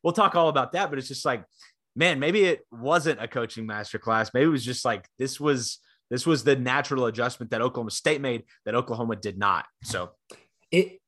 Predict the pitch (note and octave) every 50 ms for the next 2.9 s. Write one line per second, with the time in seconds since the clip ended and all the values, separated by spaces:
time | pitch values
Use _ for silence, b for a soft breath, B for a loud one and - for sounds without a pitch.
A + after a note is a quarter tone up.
0 | _ _ - - E3 E3 D#3+ D#3+ - D#3+ F3+ G#3+ A3+ A3+ G3+ F3 D#3+ D#3 C3+ C#3+
1 | B2+ A2+ A2+ A#2 B2+ A#2+ A2 - - C#3 B2 A#2 A2+ A2 - C#3+ D3+ D#3+ D#3+ D3
2 | - B2+ A2 A2 A#2+ B2 B2 A#2+ G#2+ G#2+ A2 - - D#3 E3 E3+ -